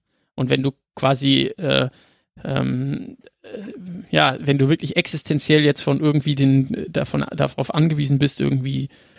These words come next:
eine Stelle zu bekommen oder Geld zu bekommen oder, äh, oder auch nur dein eigenes Land zu behalten, ähm, dann, dann kann das natürlich nicht als, äh, sozusagen machtarme Strukturen und fairen Austausch, äh,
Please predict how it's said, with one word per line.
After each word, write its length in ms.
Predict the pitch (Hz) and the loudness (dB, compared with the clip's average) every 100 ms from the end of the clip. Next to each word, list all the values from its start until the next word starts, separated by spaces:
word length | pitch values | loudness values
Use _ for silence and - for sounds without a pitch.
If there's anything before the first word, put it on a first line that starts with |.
| _ - | _ -4
eine 400 | 139 143 135 131 | 0 0 0 -2
Stelle 340 | - 156 165 | 2 4 4
zu 160 | - 151 | 2 -2
bekommen 360 | - 151 151 | 2 2 2
oder 200 | 135 131 | 2 0
Geld 220 | 139 165 | 0 0
zu 120 | - 147 | 0 -4
bekommen 380 | - 151 151 | 0 0 2
oder, 400 | 147 131 131 131 - _ _ _ | 0 0 0 0 -4 _ _ _
äh, 380 | 139 139 127 107 | -2 2 2 0
oder 440 | - 139 131 139 - | -2 0 2 2 0
auch 200 | 143 135 | -2 0
nur 120 | 135 | 0
dein 160 | 131 135 | 2 2
eigenes 320 | 135 139 143 | 2 0 2
Land 240 | 151 226 | 2 2
zu 140 | - 135 | 0 0
behalten, 520 | 123 127 127 151 156 _ _ - - _ | -2 -2 -2 -4 -6 _ _ -20 -20 _
ähm, 400 | 139 139 139 135 123 | 2 6 6 6 4
dann, 380 | 127 139 135 - 170 - | 4 6 4 0 -8 -2
dann 200 | 131 127 | -2 0
kann 180 | 143 | 2
das 160 | 147 - | 2 2
natürlich 340 | 135 139 135 | 0 -2 0
nicht 240 | 143 139 - | 0 0 0
als, 400 | 127 - - 170 | -2 -2 -6 -6
äh, 440 | 139 135 123 123 - _ _ _ - | -4 -2 -2 -4 -8 _ _ _ -14
sozusagen 520 | 139 139 131 131 143 | -8 -2 0 2 2
machtarme 640 | 131 127 - - 131 143 139 | 2 2 0 0 2 4 4
Strukturen 720 | - - - - 151 151 143 | 0 -12 -14 -2 2 4 2
und 220 | 135 131 | -2 -2
fairen 360 | - 135 139 139 | 0 0 2 0
Austausch, 640 | 143 139 131 127 127 - | -2 -2 -6 -6 -8 -8
äh, 320 | 151 131 127 | -8 -6 -8